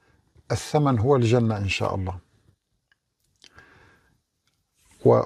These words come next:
والصبر لابد أن يجد ثوابه في الدنيا قبل الآخرة.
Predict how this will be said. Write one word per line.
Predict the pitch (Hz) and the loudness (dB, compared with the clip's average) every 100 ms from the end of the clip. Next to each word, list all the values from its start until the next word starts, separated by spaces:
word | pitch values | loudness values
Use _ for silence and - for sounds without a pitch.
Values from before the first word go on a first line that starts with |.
| - | -2
والصبر | 117 110 - - 190 196 220 214 - _ _ _ - | -2 -2 -4 2 4 6 6 4 -8 _ _ _ -4
لابد | 135 151 196 135 | 0 4 2 2
أن | 160 170 170 - _ _ _ _ - | -2 -2 -6 -12 _ _ _ _ 0
يجد | 147 175 151 127 | 4 4 4 0
ثوابه | - 143 151 160 135 123 | 0 6 8 8 4 2
في | - | -4
الدنيا | 127 175 170 156 | -4 -2 0 -2
قبل | - 120 117 | -2 0 0
الآخرة. | 110 98 - 92 | -2 -6 -6 -8